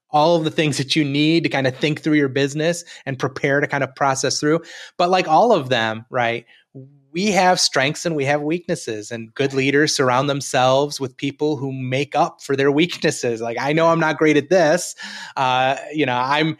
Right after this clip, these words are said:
I'm honestly, I'm not great at the, uh, a lot of times in the execution. I'm great with the plan. I'm great with, like, the initial idea and casting the vision and communicating and getting people hyped up.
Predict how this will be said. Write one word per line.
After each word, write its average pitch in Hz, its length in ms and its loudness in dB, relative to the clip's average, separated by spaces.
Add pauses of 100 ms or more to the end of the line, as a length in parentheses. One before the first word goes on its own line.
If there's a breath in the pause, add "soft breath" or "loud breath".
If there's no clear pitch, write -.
(100)
I'm 170 240 0
honestly, 160 420 0
I'm 135 120 0
not 160 240 -2
great 139 500 0
at 135 220 2 (100)
the, 131 540 -2 (320)
uh, 131 240 -2
a 143 60 -8
lot 139 180 2
of 147 80 -8
times 135 200 -2
in 127 60 -6
the 131 120 0
execution. 127 840 -4
I'm 139 240 -4
great 151 480 0 (420)
with 131 280 -6
the - 80 -8
plan. 156 720 0 (260 soft breath)
I'm 123 180 -8
great 139 380 0
with, 135 180 -2
like, 131 200 -2
the 135 80 -4
initial 147 420 0
idea 143 760 2
and 123 200 -8
casting 147 420 -2
the 131 80 -4
vision 165 400 0
and 127 100 -8
communicating 165 760 -2
and 120 100 -8
getting 147 180 -2
people 156 220 -2
hyped 143 260 -2
up. 160 300 0